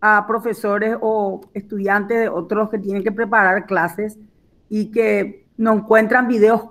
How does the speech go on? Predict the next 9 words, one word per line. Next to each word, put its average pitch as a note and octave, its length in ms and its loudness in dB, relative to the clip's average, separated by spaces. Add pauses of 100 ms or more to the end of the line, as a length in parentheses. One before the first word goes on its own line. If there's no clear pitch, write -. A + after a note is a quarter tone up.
cortos A#3 420 4
y A#3+ 80 -6
precisos A#3 580 -4
sobre A#3+ 300 0
cada A3 340 4
tema, A3+ 360 4
que G3 80 -6
es G3+ 80 0
lo, A3 300 0